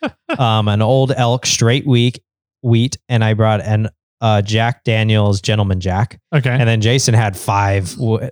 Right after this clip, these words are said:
Speaker 2: whiskeys
Speaker 1: Uh-huh.
Speaker 2: up there too. And so you poured two ounces of whiskey into your cup, and then you put a half an ounce of this pure mix in, and it makes an old fashioned.
Speaker 1: Interesting.
Speaker 2: Yeah.
Speaker 1: Okay.
Speaker 2: And it was really good. So I started that he had five different versions.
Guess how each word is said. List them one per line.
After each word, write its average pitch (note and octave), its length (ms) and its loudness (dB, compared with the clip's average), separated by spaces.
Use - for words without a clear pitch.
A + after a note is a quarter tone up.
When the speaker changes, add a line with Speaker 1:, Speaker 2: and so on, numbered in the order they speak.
Speaker 2:
whiskeys C3 560 2
Speaker 1:
Uh-huh. A#2+ 100 2
Speaker 2:
up C3+ 60 2
there G#2 160 2
too. G#2+ 320 0
And A#2 100 0
so B2+ 100 2
you A#2+ 140 2
poured C3+ 540 0
two C#3+ 260 2
ounces C3 520 2
of A2+ 180 0
whiskey A#2+ 460 0
into A2 180 0
your A#2 160 0
cup, A2+ 340 -2
and A#2 140 0
then A#2 140 0
you A2+ 140 2
put A2+ 360 0
a A#2 120 -2
half A2+ 360 -2
an B2 100 2
ounce A2 460 -2
of G2 300 -4
this G2+ 200 -2
pure F#3 300 2
mix F#2 480 -4
in, A#2+ 400 0
and A#2 120 0
it A#2 140 -2
makes A2 300 -2
an G2 80 -2
old F#2+ 160 -2
fashioned. D3 480 0
Speaker 1:
Interesting. C#3 500 0
Speaker 2:
Yeah. F3 220 4
Speaker 1:
Okay. F#3 280 2
Speaker 2:
And B2+ 140 0
it - 20 2
was C#3 180 0
really C3+ 300 4
good. C#3+ 180 0
So - 160 0
I A2+ 120 2
started A#2+ 580 0
that B2 140 0
he C3 160 2
had A2 160 -2
five A#2 380 -2
different C#3+ 340 0
versions. A#2+ 520 0